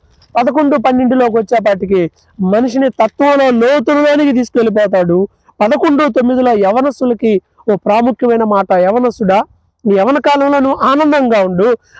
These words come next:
అయితే నీవు చేసిన దాన్ని బట్టి నీ, మీ మిగతా లైఫ్ ఉంటది, దాన్ని బట్టి దేవుడు నీకు జడ్జిమెంట్ అనేది ఇస్తాడనే" గొప్ప మాటలు చెప్తాడు.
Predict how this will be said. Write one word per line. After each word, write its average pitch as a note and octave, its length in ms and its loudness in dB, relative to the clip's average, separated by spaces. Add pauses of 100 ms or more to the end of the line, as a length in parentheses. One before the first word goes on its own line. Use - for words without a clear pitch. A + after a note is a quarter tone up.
అయితే B3 260 0
నీవు B3 340 0
చేసిన C4 440 -2
దాన్ని C4 180 0
బట్టి B3 260 -2
నీ, A3+ 160 -2 (320)
మీ G3+ 180 -2
మిగతా A3+ 460 -2 (100)
లైఫ్ A3+ 180 -6
ఉంటది, F3 380 -6 (380)
దాన్ని B3+ 300 0
బట్టి B3+ 260 -2
దేవుడు A#3+ 300 0
నీకు A3+ 180 -4
జడ్జిమెంట్ G#3 640 -2
అనేది G3+ 400 0 (260)
ఇస్తాడనే" A3+ 460 0
గొప్ప G#3 360 -2
మాటలు G#3+ 360 0
చెప్తాడు. F#3 640 -2